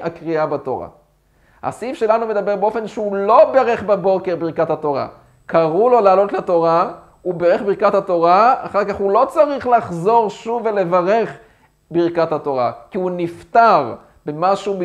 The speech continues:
בירך על הקריאה בתורה את ברכת התורה.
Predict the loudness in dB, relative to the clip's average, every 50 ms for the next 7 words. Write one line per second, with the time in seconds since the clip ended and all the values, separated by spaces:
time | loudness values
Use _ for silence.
0 | -6 -6 -6 -6 -4 0 2 2 2 2 -2 -4 -10 -16 -20 _ _ _ _ _
1 | _ _ -2 -2 -2 -4 -6 -10 -18 _ _ _ _ _ _ -4 -4 -4 -4 -6
2 | -4 0 4 4 4 4 4 2 0 2 0 0 2 4 4 4 2 0 -2 -4
3 | -6 -10 -8 -6 -4 -4 -4 -2 -2 -2 -2 -2 -2 -4 -4 -4 -6 -6 -6 -4
4 | -6 -6 -6 -6